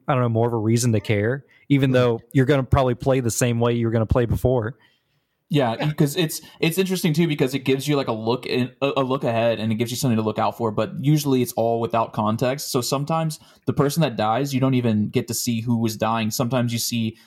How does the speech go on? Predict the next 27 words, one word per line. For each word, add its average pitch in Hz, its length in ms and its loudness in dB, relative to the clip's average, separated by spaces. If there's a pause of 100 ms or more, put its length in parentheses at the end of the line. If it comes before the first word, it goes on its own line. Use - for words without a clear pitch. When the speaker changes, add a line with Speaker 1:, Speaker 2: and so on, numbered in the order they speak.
(120)
Speaker 3:
a 117 100 -2
character 120 440 0
that 113 120 -2
you're 120 100 0
playing 117 320 -2
reacting 113 580 -2
to 127 240 2
a 110 60 0
death. 104 300 -2 (160)
So, - 240 -2
and 127 160 -2
sometimes, 135 420 -2
I 120 140 0
don't, 151 240 0
I 135 100 2
don't 165 200 0
know 151 160 2
if 151 100 -4
they 139 100 0
ever 127 160 -2
do 127 220 2
it 117 180 -2 (240)
in 131 140 2
the 117 60 0
series, 135 420 0
but, 117 240 0 (300)
like, 127 340 0